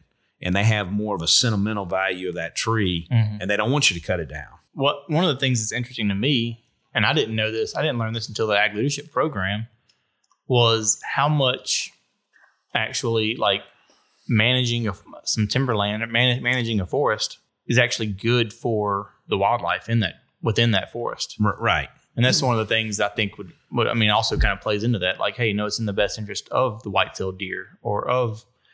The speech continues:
Speaker 2: whatever wildlife may be in there.
Speaker 1: Right.
Speaker 2: That's one of the, it's just neat. So
Speaker 1: Yeah.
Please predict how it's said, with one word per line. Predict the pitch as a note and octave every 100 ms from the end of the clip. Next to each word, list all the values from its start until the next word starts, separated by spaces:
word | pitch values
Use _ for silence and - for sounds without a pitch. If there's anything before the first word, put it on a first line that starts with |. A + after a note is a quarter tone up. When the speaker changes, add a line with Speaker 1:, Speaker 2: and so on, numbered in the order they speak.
| - _ -
Speaker 2:
whatever | A#2 G#2+ G2+
wildlife | F#2+ G2+ F#2+ F#2+
may | G#2
be | F#2 F#2
in | G#2 G#2+
there. | F2+ - _
Speaker 1:
Right. | A2 D2 - _ _ -
Speaker 2:
That's | A2 -
one | G2+
of |
the, | G2 -
it's | A2+ -
just | G#2+
neat. | G2 G2+ - _ - -
So | -
Speaker 1:
Yeah. | G#2+